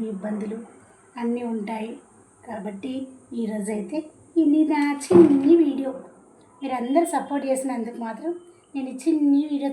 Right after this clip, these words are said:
తీశాను. మీ అందరి సపోర్ట్ వల్లనే కదా నేను ముందుకెళ్తున్నాను. మీ అందరి సపోర్ట్ నాకు ఉండాలనేసి నేనైతే చిన్ని వీడియోని తీసి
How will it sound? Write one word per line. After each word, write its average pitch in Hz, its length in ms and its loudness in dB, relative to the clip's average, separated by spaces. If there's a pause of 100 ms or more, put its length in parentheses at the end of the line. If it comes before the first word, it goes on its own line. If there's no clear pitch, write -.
తీశాను. 240 400 -6 (640)
మీ 240 160 -10
అందరి 254 360 -6
సపోర్ట్ 254 320 -10
వల్లనే 254 300 -8
కదా 240 220 -6
నేను 240 240 -8
ముందుకెళ్తున్నాను. 240 800 -8 (580)
మీ 254 80 -10 (100)
అందరి 254 320 -4
సపోర్ట్ 240 380 -10 (100)
నాకు 226 240 -8
ఉండాలనేసి 240 680 -2 (480)
నేనైతే 233 340 -6 (100)
చిన్ని 285 360 6 (120)
వీడియోని 254 420 -6
తీసి 262 280 -8